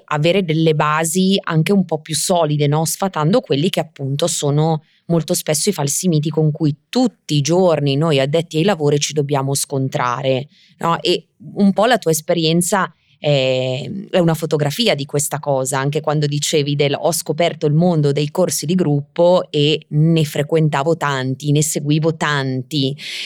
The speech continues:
Eh, anche qui, no? È, è un po' poi come subentrare in questo mondo e capire quanto la qualità sia più importante rispetto alla quantità, ed è un po' il messaggio che noi,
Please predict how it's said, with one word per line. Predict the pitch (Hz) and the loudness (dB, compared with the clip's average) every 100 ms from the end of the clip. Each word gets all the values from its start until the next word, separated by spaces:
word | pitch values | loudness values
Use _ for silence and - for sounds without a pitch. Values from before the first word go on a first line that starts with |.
| - | -12
Eh, | - 147 - 139 | -4 -2 -2 -6
anche | - 175 190 160 | -2 0 0 0
qui, | 202 185 | 0 2
no? | 151 156 165 160 - _ | 2 2 2 -2 -6 _
È, | - 151 - | -2 0 0
è | 160 | 0
un | 170 170 | 2 2
po' | 180 180 | 0 0
poi | 170 160 147 - _ - - - _ _ _ _ | 2 2 0 -4 _ -20 -20 -20 _ _ _ _
come | - 208 175 156 139 147 _ | 2 4 4 2 0 -4 _
subentrare | - - 175 160 165 165 190 170 147 | -6 -6 0 2 2 2 0 0 0
in | 147 143 | 0 0
questo | 165 156 - | -2 -2 0
mondo | 196 156 156 160 165 180 190 | 2 2 2 2 4 4 2
e | - 151 | -2 -6
capire | 180 180 165 147 156 165 175 _ _ _ | -6 -6 -4 0 2 2 -2 _ _ _
quanto | 226 196 165 151 165 | 0 2 2 2 2
la | 160 | 2
qualità | - 185 196 208 160 147 160 170 | 0 0 0 -2 -2 0 -2 -4
sia | _ - - 147 | _ -8 -2 0
più | 147 - 190 | -2 0 2
importante | 180 175 196 202 - 151 147 151 165 | 4 2 0 0 -2 -2 0 2 0
rispetto | 151 147 - 139 - 165 | 0 -4 -4 -6 -4 -4
alla | 151 143 | -2 -4
quantità, | 143 139 139 151 131 135 | -4 -4 -6 -8 -6 -6
ed | 135 | -2
è | |
un | 147 | 0
po' | 156 165 147 | 0 0 -2
il | - 123 151 | -8 -8 -2
messaggio | 151 - 147 143 156 | -2 0 -2 -2 -2
che | 160 | 0
noi, | 147 151 156 | 0 0 0